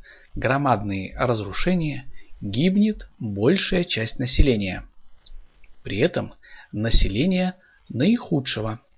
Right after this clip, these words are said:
в большей своей части – низкого, разлагающегося.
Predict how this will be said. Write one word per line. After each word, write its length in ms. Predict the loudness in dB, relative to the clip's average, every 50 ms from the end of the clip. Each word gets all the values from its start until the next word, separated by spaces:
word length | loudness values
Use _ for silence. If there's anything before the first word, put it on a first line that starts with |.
| _ _
в 160 | -12 -10 -8
большей 400 | -2 2 2 2 2 0 -2 -4
своей 500 | -4 -4 -4 -4 -2 -2 -2 -4 -4 -6 -4
части – 560 | -2 0 0 0 -2 -6 -10 -12 -12 -12 -14 -16 _ _ _ _ _ _ _ _ _ -20 -8 -2
низкого, 640 | 0 0 0 0 -2 -6 -8 -8 -8 -10 -12 -14 -18 -18 -10
разлагающегося. 1080 | -4 -2 -2 0 0 0 0 0 0 0 0 -4 -6 -8 -8 -8 -8 -8 -8 -8 -10 -12